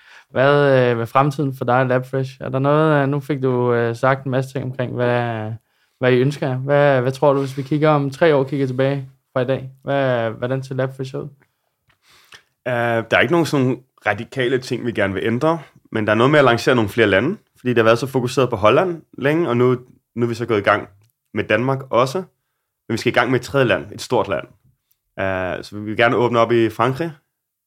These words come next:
Speaker 2: i år, og så åbne butik og kontor i Paris næste år.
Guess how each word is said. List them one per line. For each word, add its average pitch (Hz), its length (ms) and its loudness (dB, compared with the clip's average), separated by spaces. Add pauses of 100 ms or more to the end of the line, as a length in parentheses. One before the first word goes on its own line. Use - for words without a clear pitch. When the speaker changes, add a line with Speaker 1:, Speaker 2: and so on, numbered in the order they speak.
(100)
Speaker 2:
i 110 100 -6
år, 127 280 2
og - 60 -4
så 120 100 -6
åbne 107 260 -4
butik 117 340 -8
og 120 80 -4
kontor 113 300 -6
i - 20 -2
Paris 113 480 -8
næste 123 280 -4
år. 127 280 -8